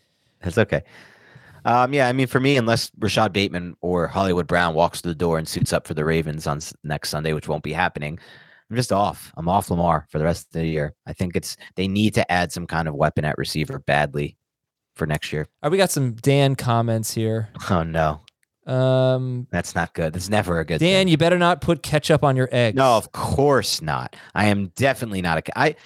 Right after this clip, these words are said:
Speaker 1: here's one of my takes, Adam. Ketchup is a trash condiment. It's an
Speaker 2: <laughs>
Speaker 1: absolute trash condiment.
Speaker 2: It's just
Speaker 1: It's good
Speaker 2: sugar.
Speaker 1: on t-, it's good on one thing, basically.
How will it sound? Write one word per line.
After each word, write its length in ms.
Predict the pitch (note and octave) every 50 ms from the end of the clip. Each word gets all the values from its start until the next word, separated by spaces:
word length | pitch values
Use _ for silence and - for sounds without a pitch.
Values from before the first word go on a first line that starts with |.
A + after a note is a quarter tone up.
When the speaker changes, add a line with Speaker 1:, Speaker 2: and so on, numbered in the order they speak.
| - - _ _ _
Speaker 1:
here's 200 | E3+ F#3 F#3 G3+
one 80 | G3+ G3
of 40 |
my 100 | F#3+ E3
takes, 320 | - - E3 - - - -
Adam. 240 | D#2 D2 - D2+ - - - _ _ _ _ _ -
Ketchup 300 | - D#3 - - D#3+ D#3
is 100 | D3 A#2+
a 60 | A#2
trash 480 | - - - - A2 A#2 B2 A#2 - -
condiment. 580 | - - A2+ A2+ G2 E2 D2 B1+ - - _ _ _ _ _ -
It's 200 | D#3 F#2+ - A#2
an 40 | A2 -
Speaker 2:
<laughs> 40 | G3+
Speaker 1:
absolute 540 | A3 A3 - - - E3 F3+ F3 - - -
trash 560 | - - - A2+ A2+ A#2 A#2+ A#2 G#2 - -
condiment. 540 | - - - G2 G2 F#2+ F2 - - A2 - - - F3
Speaker 2:
It's 160 | G3+ G3+ - -
just 140 | - E3 B2
Speaker 1:
It's 80 | A#2
good 120 | C3+ B2+ E3
Speaker 2:
sugar. 100 | F3+ E3+
Speaker 1:
on 140 | D#3 C#3+ C3
t-, 140 | - - - -
it's 140 | C#3 -
good 160 | - E3 E3+ E3
on 240 | D3+ C#3 B2+ A2+
one 300 | G#2+ G#2+ A#2 C3 D3 D#3
thing, 340 | C#3 - - C3 G2 C#2+ - _ _ _
basically. 520 | F2 E2+ D#2+ - D2 - - A#1 G1+ -